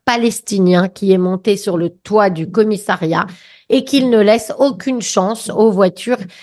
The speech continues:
et aux policiers qui arrivent dans la ville pour tenter de secourir les Israéliens.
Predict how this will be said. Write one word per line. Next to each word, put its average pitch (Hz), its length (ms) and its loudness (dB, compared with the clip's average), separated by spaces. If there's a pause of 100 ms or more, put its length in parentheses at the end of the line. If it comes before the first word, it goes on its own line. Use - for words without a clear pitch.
(140)
et 254 180 2
aux 220 120 4
policiers 202 640 -2
qui 247 100 -6
arrivent 208 260 -2
dans 196 160 -2
la 180 140 0
ville 220 260 -2
pour 190 200 -10
tenter 196 400 -2
de 196 100 4
secourir 196 640 -2
les 185 240 0
Israéliens. 180 640 -2